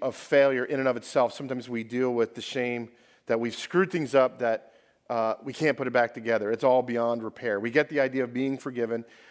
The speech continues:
We don't need to serve the jail time. We don't need to pay the fine. But things are never gonna be the same again. And that's my fault. And we, we carry the shame of that.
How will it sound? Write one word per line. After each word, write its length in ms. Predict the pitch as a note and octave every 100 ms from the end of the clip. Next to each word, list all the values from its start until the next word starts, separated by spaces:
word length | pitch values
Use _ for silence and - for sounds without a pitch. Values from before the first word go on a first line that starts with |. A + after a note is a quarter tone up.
| _
We 80 | A2
don't 200 | B2+ D3
need 120 | D3
to 60 | C#3
serve 260 | - D3+
the 80 | C#3
jail 280 | B2+ C3+ C3+
time. 360 | C3+ C3+ C3 B2
We 80 |
don't 240 | A2 B2 D3+
need 140 | D3
to 60 | C#3
pay 260 | - C#3+
the 80 | C3+
fine. 400 | - B2+ B2 B2+ - -
But 120 | -
things 220 | G3 D#3+
are 60 | D#3+
never 200 | D#3 D3+
gonna 180 | C#3 C3
be 120 | B2
the 100 | A#2+
same 320 | - G#2+ G2+
again. 280 | F#2 F#2 F2+ _ _ _ _ _ _ - - A2+
And 80 |
that's 200 | C#3 C#3+
my 180 | C#3+ C3
fault. 460 | - B2+ F#2+ - - _ _ _ _
And 120 | C3
we, 220 | B2 A#2+ - -
we 60 |
carry 360 | - - C#3+ C#3
the 100 | B2
shame 340 | - B2 B2
of 120 | A2 -
that. 240 | -